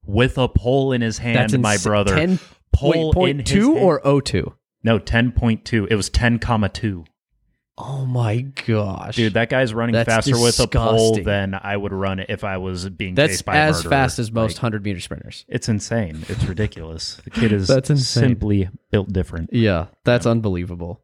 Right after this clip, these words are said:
Speaker 1: Mm-hmm.
Speaker 2: Um, who else we got from Italy? Claudio
Speaker 1: Oh, dude.
Speaker 2: Stecchi.
Speaker 1: Claudio Stecchi, remember? He, he was popping in the mid twenty tens, and then he was
Speaker 2: Oh,
Speaker 1: at
Speaker 2: he's
Speaker 1: one
Speaker 2: the
Speaker 1: of the
Speaker 2: throwback guy. What
Speaker 1: Yeah.
Speaker 2: was, when was he born?
Speaker 1: Dude, he's got really nice hair. Short hair, really nice hair.
Speaker 2: He was born in ninety-one. He's a little older than me.
Speaker 1: Yeah.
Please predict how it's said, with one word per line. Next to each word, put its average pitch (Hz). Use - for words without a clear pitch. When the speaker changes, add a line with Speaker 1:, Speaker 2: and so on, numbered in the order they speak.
Speaker 1:
Mm-hmm. 82
Speaker 2:
Um, 107
who 131
else 110
we 104
got 98
from 101
Italy? 127
Claudio 120
Speaker 1:
Oh, -
dude. 107
Speaker 2:
Stecchi. -
Speaker 1:
Claudio 131
Stecchi, 165
remember? 110
He, 131
he 123
was 202
popping 156
in 131
the 110
mid 104
twenty 113
tens, 104
and 101
then 98
he 120
was 110
Speaker 2:
Oh, 196
Speaker 1:
at 113
Speaker 2:
he's 254
Speaker 1:
one 202
Speaker 2:
the 196
Speaker 1:
of 160
the -
Speaker 2:
throwback 175
guy. 90
What 196
Speaker 1:
Yeah. -
Speaker 2:
was, 117
when 190
was 156
he 101
born? -
Speaker 1:
Dude, 95
he's 180
got 175
really 107
nice 87
hair. 85
Short 123
hair, 113
really 90
nice 82
hair. 90
Speaker 2:
He 87
was 339
born 147
in 139
ninety-one. 139
He's 107
a 127
little 127
older 131
than 127
me. 156
Speaker 1:
Yeah. 87